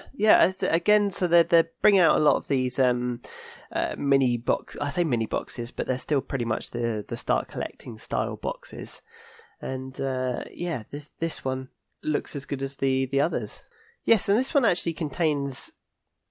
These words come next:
a named character, which I thought was a bit strange, but, I mean, Typhus is Typhus, and Typhus does what Typhus does.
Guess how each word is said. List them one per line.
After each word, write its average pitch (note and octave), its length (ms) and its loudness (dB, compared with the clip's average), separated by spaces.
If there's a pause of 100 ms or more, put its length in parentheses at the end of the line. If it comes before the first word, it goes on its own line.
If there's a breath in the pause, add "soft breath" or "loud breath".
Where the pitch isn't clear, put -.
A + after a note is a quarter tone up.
a D3+ 80 -2
named D3+ 360 2
character, D#3 600 2
which - 180 0
I A#3 80 6
thought A#3 240 8
was G3 160 4
a F#3 60 4
bit - 340 -2 (280)
strange, B2+ 800 -2
but, D3+ 220 8
I D#3+ 80 4
mean, C#3 400 2 (340 loud breath)
Typhus C#3+ 540 0
is C3+ 100 -2
Typhus, D3 500 4
and A2 120 -8
Typhus A#2+ 340 0
does A#2+ 240 0
what - 140 -4
Typhus A2+ 360 -2
does. G#2+ 460 0